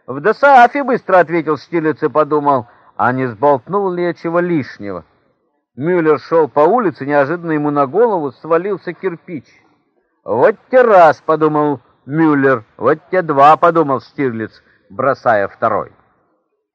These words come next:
В секретном бункере идёт совещание, внезапно открывается дверь, заходит Штирлиц с подносом апельсинов в руке.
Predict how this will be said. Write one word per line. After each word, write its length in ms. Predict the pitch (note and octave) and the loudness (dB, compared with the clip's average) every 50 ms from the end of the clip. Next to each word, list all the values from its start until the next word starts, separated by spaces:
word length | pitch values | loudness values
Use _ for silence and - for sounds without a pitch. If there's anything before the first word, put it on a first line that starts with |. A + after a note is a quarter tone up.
| _ _ _ _ _ _ _ _ _ _ _ _ _ _ _ _ _ _ _ _ _ _ _ _ _ _ | _ _ _ _ _ _ _ _ _ _ _ _ _ _ _ _ _ _ _ _ _ _ _ _ _ _
В 60 | _ | _
секретном 680 | _ C3 D3+ C#3+ - G3 B3+ B3 G3 A3+ A3+ G#3 F3 | _ -8 -8 -2 0 2 2 2 2 0 -2 -2 0
бункере 480 | D#3+ F3+ F3 D#3 A#2+ - C#3+ C#3 C#3 C#3 | 0 0 0 0 -2 -2 -2 -2 -2 -2
идёт 220 | C#3 F3 F3+ - | -2 -2 -4 -4
совещание, 840 | - E3 E3 D#3+ D3+ - - - A3+ B3 G#3 D#3+ B2+ A2+ F#2+ D#2+ - _ _ _ _ _ - | -4 -6 -4 -4 -6 -6 -4 -2 0 0 0 -2 -4 -4 -4 -6 -10 _ _ _ _ _ -16
внезапно 720 | F2 F2+ A2+ C#3+ D3+ B2 E3+ F3+ E3+ - _ - D3+ D3+ | -12 -8 -6 -4 -4 0 2 2 2 2 _ -4 -4 -4
открывается 680 | C#3+ A#2+ - - B2+ D3 E3 E3 D3+ C3 - - C3 B2 | -4 -4 -6 -6 -2 0 2 2 0 -2 -4 -6 -8 -6
дверь, 360 | A#2 B2+ D#3 G3 A3 G3 D#3+ _ _ _ _ _ _ _ _ | -4 -2 -2 0 -2 -2 -4 _ _ _ _ _ _ _ _
заходит 480 | C#2+ D#2+ G#2 A2+ D3 E3+ E3+ D3+ B2 | -12 -8 -4 -2 0 0 0 0 -4
Штирлиц 600 | - - - _ - G3+ A#3+ A#3 A3 G#3+ G3 - - | -6 -10 -18 _ -4 0 0 2 2 0 -2 -4 -6
с 40 | - | -4
подносом 580 | - E3+ E3+ E3 F3+ F#3 E3+ - - D#3+ D#3+ | -2 -2 -2 0 -2 -2 -2 -2 -6 -8 -6
апельсинов 600 | E3 D3 E3 E3 D#3 - - D#3+ E3 D#3+ D#3 D3+ | -6 -6 -6 -8 -10 -10 -8 -8 -6 -4 -4 -4
в 60 | C#3 | -2
руке. 400 | C#3+ D#3 C#3 - D#3+ D#3 D3+ C#3 | -4 -4 -4 -2 -2 -2 -2 -4